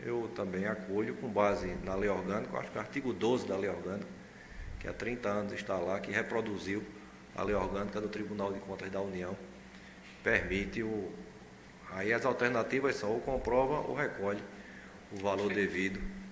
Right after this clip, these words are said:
Speaker 1: que está sendo impugnado. E indago à Câmara qual seria o prazo, então, razoável, já que por maioria venceu a preliminar.
Speaker 2: Cinco
Speaker 1: Prazo.
Speaker 2: dias, eu acho que, eu acho que é suficiente.
Speaker 1: Então,
Speaker 2: Cinco
Speaker 1: fica,
Speaker 2: dias.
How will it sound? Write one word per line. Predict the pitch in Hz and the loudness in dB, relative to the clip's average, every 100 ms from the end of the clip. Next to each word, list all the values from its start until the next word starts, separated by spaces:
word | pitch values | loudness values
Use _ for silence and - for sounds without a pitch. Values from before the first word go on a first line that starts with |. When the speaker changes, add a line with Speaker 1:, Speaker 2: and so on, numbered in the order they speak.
| - | -10
Speaker 1:
que | - | -6
está | - 104 | -2 0
sendo | - 101 104 | 0 0 0
impugnado. | - 113 107 82 76 - - - - - | -2 -2 0 -2 -4 -8 -14 -16 -18 -12
E | 95 101 104 104 104 95 | -8 -2 0 0 0 -2
indago | 110 104 107 107 | -2 2 2 2
à | 104 | 0
Câmara | 110 113 123 123 | -2 -2 -2 0
qual | 123 | -2
seria | 120 110 123 | -2 -2 -2
o | |
prazo, | - 95 95 92 | 0 0 2 -2
então, | - 92 | -4 -2
razoável, | 107 95 90 92 95 92 | 0 0 0 0 0 -2
já | 98 | -2
que | 95 101 90 - - - | -2 -4 -4 -8 -12 -12
por | 95 | -6
maioria | 98 95 90 95 | -4 -2 0 -2
venceu | 98 113 - 90 | -2 -4 -4 -6
a | 85 | -4
preliminar. | 95 87 87 82 82 - - - - - - - - - - - - - - - - - | -4 -4 -6 -8 -10 -12 -16 -18 -18 -18 -14 -12 -12 -14 -16 -16 -18 -16 -16 -16 -18 -12
Speaker 2:
Cinco | - 113 101 | -2 0 2
Speaker 1:
Prazo. | 104 | 2
Speaker 2:
dias, | 123 180 175 - | 4 4 4 2
eu | 151 | -2
acho | - - | -4 -4
que, | 127 - | -4 -2
eu | |
acho | 135 - | -2 -2
que | |
é | 143 | -4
suficiente. | - 170 156 127 151 196 - - - | -4 -6 -2 0 0 -2 -6 -10 -10
Speaker 1:
Então, | 95 101 | -6 -6
Speaker 2:
Cinco | - - | -6 -10
Speaker 1:
fica, | - 104 | -6 -4
Speaker 2:
dias. | - | -4